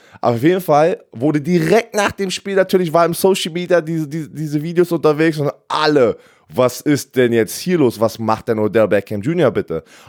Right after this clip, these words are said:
Ob de-, ob die Geld verdient haben? Ja, nein, ist eine ganz andere Fra-, Frage. Die Regel ist, die können das nicht jetzt machen und die tun sich selber sehr, sehr weh.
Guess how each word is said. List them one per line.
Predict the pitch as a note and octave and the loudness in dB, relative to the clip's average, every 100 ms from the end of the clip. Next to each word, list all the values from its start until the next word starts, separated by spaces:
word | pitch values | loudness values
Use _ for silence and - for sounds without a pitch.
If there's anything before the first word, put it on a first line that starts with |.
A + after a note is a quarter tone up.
| - | -4
Ob | D#3+ - | -2 0
de-, | - | 0
ob | D#3+ | 0
die | E3 | 0
Geld | D3 F#3 | -2 0
verdient | F#3 E3+ G#3 G#3 | 0 0 0 0
haben? | F#3 | 2
Ja, | D#3+ E3+ | 4 4
nein, | F3 E3 F3 | 2 2 0
ist | D3+ | -2
eine | D3 | -2
ganz | E3+ | -2
andere | - D3 | 0 -2
Fra-, | C#3 C#3 - - | 0 0 -2 -6
Frage. | C3 B2+ | -4 -4
Die | G#2 G#2+ | -4 -4
Regel | G#2+ D#3 D#3 D3 | -2 0 2 2
ist, | A#2+ B2 - _ _ _ _ _ _ | 2 0 -4 _ _ _ _ _ _
die | F#2 | -12
können | - C#3+ | -2 0
das | C#3+ A#2+ | 2 -2
nicht | A2 D#3 - | 0 -2 2
jetzt | D3+ - | -2 0
machen | B2 C#3 B2+ | -2 -2 -4
und | C#3 A#2 G#2 | -4 -4 -4
die | A2+ | -8
tun | - E3+ | -4 -4
sich | C#3 A2 | -2 0
selber | B2+ C3+ A#2 | 2 2 0
sehr, | G#2 G#2+ C3+ | 0 -2 0
sehr | - C#3+ C3 | 0 0 0
weh. | A2 A#2 | 2 0